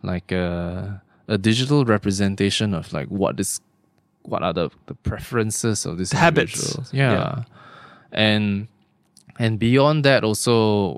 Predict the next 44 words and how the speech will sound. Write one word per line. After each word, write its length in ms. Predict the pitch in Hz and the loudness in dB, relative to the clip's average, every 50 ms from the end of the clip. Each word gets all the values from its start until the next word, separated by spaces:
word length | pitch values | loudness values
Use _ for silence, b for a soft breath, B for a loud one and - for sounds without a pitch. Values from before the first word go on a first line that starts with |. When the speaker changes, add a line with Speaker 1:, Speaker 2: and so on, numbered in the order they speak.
| - - - | -10 -8 -4
Speaker 1:
it 60 | 110 | -2
has 180 | 123 123 - | -2 -2 -2
to 80 | - 135 | -2 -2
do 140 | 127 151 175 | 0 2 2
with, 260 | 170 117 95 - - - | 2 2 0 -2 -6 -8
I 120 | - 98 | -8 -6
think, 180 | - 123 123 120 | -4 -4 -2 0
how 160 | 120 120 113 | 2 2 2
the 120 | 101 101 | 2 0
internet 400 | 95 87 - - 98 113 98 90 | -2 -2 -2 -4 -4 -2 -4 -4
ju-, 120 | 107 - 104 | -6 -6 -6
has 220 | - 95 92 - | -6 -6 -6 -6
changed 560 | - - - - 107 95 98 95 - - - | -6 -6 -2 0 0 0 0 -2 -4 -6 -4
people's, 1040 | - 95 87 - - 92 90 90 87 92 101 - - - 143 - - - - - - - - | -4 -4 -4 -2 -2 -2 -2 -2 -2 -4 -6 -8 -12 -14 -16 -14 -12 -10 -10 -10 -12 -12 -10
uh, 360 | - - - - - - - - - | -10 -8 -8 -8 -10 -10 -12 -12 -10
consumption 600 | - 98 95 - - 98 92 92 - 104 101 92 | -8 -8 -6 -6 -6 -6 -6 -4 -6 -6 -6 -4
habits. 480 | 85 87 - - 92 - - - - | -6 -6 -6 -6 -6 -8 -8 -4 2
Speaker 2:
Mm. 260 | - 175 165 131 120 127 B B B - | 4 4 4 4 2 -2 B B B -4
Speaker 1:
I 40 | - | 0
mean, 180 | 156 151 139 | 2 4 4
the 100 | 120 110 | 4 2
past, 560 | - _ - 165 160 139 123 107 98 - - | 2 _ 2 4 6 6 6 4 2 -2 -2
right, 400 | 98 92 95 92 90 82 52 - - - _ | 0 0 2 2 2 0 -2 -4 -8 -14 _
when 240 | - 101 113 107 104 | -6 -4 -2 0 0
you 480 | 104 101 98 98 95 95 92 - - - | 2 2 2 2 0 -2 -4 -6 -8 -8
listen 420 | - 104 110 117 - - 143 135 127 | -4 0 0 0 2 2 0 0 2
to 80 | 113 | 0
the 100 | 92 98 | 0 2
radio, 760 | 95 104 113 113 110 107 101 95 95 92 95 101 107 113 120 127 170 | 2 4 4 4 4 4 2 2 2 2 0 -2 -4 -4 -6 -8 -8
you 180 | - 101 107 | -6 -4 -2
just 280 | 104 120 123 127 - - _ _ _ _ _ _ _ _ _ _ _ _ _ _ | 0 0 -2 -2 -4 -8 _ _ _ _ _ _ _ _ _ _ _ _ _ _
sit 360 | _ - - - - 160 120 101 | _ -8 -4 0 2 2 2 4
there 600 | 110 107 101 101 104 104 110 117 127 135 131 b b b b b b b | 4 4 4 4 2 0 -2 -4 -4 -6 -8 b b b b b b b
and 280 | - 107 104 104 107 107 | -2 0 0 0 2 4
whatever 380 | 113 117 120 120 120 131 143 | 4 4 4 4 4 2 2
the 140 | 131 113 104 | 2 2 2
D 160 | 98 110 107 | 2 0 0
Js 240 | 98 113 113 110 - | 2 2 0 0 0
have 120 | 104 95 | -2 -4
programmed, 480 | - - 101 95 87 104 101 101 101 95 | -2 -4 -4 -2 0 -2 -2 -2 -2 -4
you 100 | 98 90 | -6 -6
s-, 340 | 90 - - - - - - | -6 -6 -8 -8 -8 -8 -8
you 120 | 101 98 | -6 -4
listen. 720 | 95 92 95 104 98 - - 107 101 95 92 92 98 101 | -4 -2 0 0 0 0 0 0 0 -2 -4 -6 -10 -14